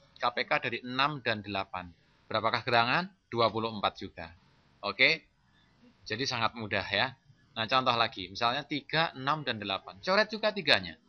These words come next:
Kenapa? Karena tiga ini sudah diwakili enam. Enam itu dua kali tiga.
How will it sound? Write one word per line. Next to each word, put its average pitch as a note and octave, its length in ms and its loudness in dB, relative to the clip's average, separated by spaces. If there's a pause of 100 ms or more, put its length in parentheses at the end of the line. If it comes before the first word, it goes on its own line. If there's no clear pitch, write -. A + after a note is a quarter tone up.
(920)
Kenapa? F3 320 4
Karena D#3+ 240 2
tiga F3 240 2
ini E3 160 0
sudah D#3+ 160 0
diwakili C#3+ 480 0
enam. A#2+ 480 0
Enam C3 240 0
itu E3 160 -6
dua C3+ 160 2
kali A#2+ 240 -2
tiga. G2+ 400 -8